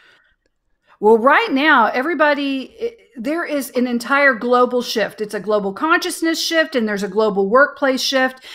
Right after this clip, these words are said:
And I have been scaling primarily remote or virtual workplaces for over a decade. And so now I've been telling people, number,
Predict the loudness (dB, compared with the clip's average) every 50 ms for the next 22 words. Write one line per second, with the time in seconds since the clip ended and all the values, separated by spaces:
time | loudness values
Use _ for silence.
0 | -20 -20 -8 -2 2 2 4 4 2 2 2 4 6 6 4 4 0 -2 -4 -4
1 | -4 -4 -4 -4 -6 -6 -4 -2 0 0 0 -2 -2 -4 -4 -4 -6 -8 -8 -12
2 | -16 _ _ _ -4 0 2 4 4 4 2 2 2 2 2 2 0 0 -2 -2
3 | -2 -2 -2 -2 -2 -2 -2 0 2 2 2 0 0 -4 -12 -20 _ _ _ -6
4 | -6 -4 -2 2 2 2 2 2 0 0 0 2 2 2 2 2 0 -2 -4 -2
5 | -2 -4 -6 -10 -12 -10 -4 -2 0 0 0 -2 -4 -6 -4 -2 -2 -2 -2 -2
6 | -6 -10 -12 -12 -14 -16 _ _ -20 -20 -12 -4 0 0 0 2 2 2 4 4
7 | 4 4 2 4 4 4 6 6 8 8 8 6 6 4 4 2 2 2 2 0
8 | 0 2 2 2 2 2 0 -2 -2 -2 0 2 2 2 0 -4 -8 _ -8 -6
9 | -2 0 0 0 0 -2